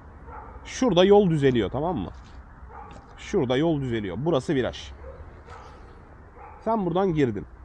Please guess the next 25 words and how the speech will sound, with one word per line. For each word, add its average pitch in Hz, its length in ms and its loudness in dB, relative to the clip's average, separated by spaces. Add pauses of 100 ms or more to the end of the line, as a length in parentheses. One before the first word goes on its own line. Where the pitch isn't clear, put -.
(520)
Girdin, 139 500 -2 (260)
motoru 135 280 0
yatırdın. 139 580 0 (340)
Geldin, 135 360 4
geldin, 131 360 4
geldin. 131 340 2
Bak, 107 100 6 (120)
parmağımın 143 400 6
ucuna 151 260 2
iyi 123 160 4
bak. - 240 -8 (240)
Parmağımın 156 360 6
ucu 175 200 6
hala 170 300 8
buraya 123 240 8
bakıyor. 92 340 -4 (680)
Eğer 185 260 10
sen 214 260 6
gaz 175 200 10
açarsan 180 560 4 (340)
motor 180 320 8 (180)
doğrulup 160 540 10
düz 170 180 8
gitmek 117 340 2
isteyecek. 113 420 -4